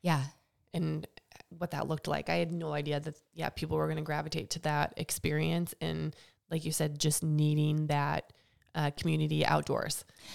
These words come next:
Speaker 1: Yeah. And, like, so our very first recess event was actually very different from the model of recess we have now. We were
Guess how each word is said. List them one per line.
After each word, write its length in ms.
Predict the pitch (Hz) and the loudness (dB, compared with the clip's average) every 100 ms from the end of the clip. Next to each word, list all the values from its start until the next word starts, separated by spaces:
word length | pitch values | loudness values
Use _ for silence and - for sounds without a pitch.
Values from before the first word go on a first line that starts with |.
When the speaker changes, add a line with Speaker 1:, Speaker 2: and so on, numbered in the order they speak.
| - - | -18 -10
Speaker 1:
Yeah. 280 | 175 170 165 - - _ _ - | -2 -2 -2 -8 -20 _ _ 4
And, 400 | 208 196 185 - - | 6 6 4 0 -6
like, 160 | - 160 | -4 4
so 380 | - 185 180 - | 8 8 8 2
our 100 | 170 | -2
very 340 | 151 160 190 | 2 2 4
first 320 | 202 185 180 - | 4 4 4 2
recess 360 | 156 175 175 | 0 0 2
event 280 | 208 214 233 | 4 6 6
was 120 | 190 | 6
actually 720 | 151 156 - 175 170 160 151 - _ | 6 4 4 4 6 2 -2 -8 _
very 520 | 151 135 156 190 190 | -2 4 8 10 8
different 560 | 143 139 139 131 - - | 6 0 0 -2 -2 0
from 200 | 151 143 | 2 4
the 60 | |
model 320 | 143 131 135 131 | 4 2 2 0
of 100 | 135 | -2
recess 380 | 139 143 143 143 | -4 -2 -2 0
we 80 | |
have 220 | 139 143 131 | 0 0 -2
now. 300 | 117 135 165 | -2 0 2
We 180 | 160 | 0
were 380 | 156 151 123 135 | 0 0 0 -2